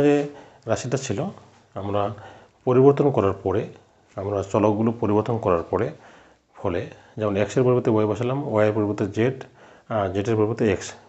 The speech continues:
বসানোর ফলে কী হলো দেখো তো, এই রাশির সাথে এই রাশির কোনো কিন্তু মিল নেই। যেমন দেখো,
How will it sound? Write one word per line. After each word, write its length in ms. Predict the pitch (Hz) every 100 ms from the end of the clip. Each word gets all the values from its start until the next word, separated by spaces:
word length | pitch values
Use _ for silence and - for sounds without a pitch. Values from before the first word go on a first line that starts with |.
| 98
বসানোর 340 | 98 - 131 127
ফলে 160 | 101 90 -
কী 60 | 120
হলো 120 | 131 120
দেখো 140 | 147 143
তো, 60 | 196 - _ _ _ - _ - - _ - 139
এই 100 | 151 147
রাশির 220 | 123 135 -
সাথে 200 | 143 143 127
এই 60 | 113
রাশির 220 | 110 113 127
কোনো 120 | 107 104
কিন্তু 140 | 110 101
মিল 140 | 98 82
নেই। 120 | 78 - - - - _ _ 104
যেমন 160 | 98 95
দেখো, 160 | 101 104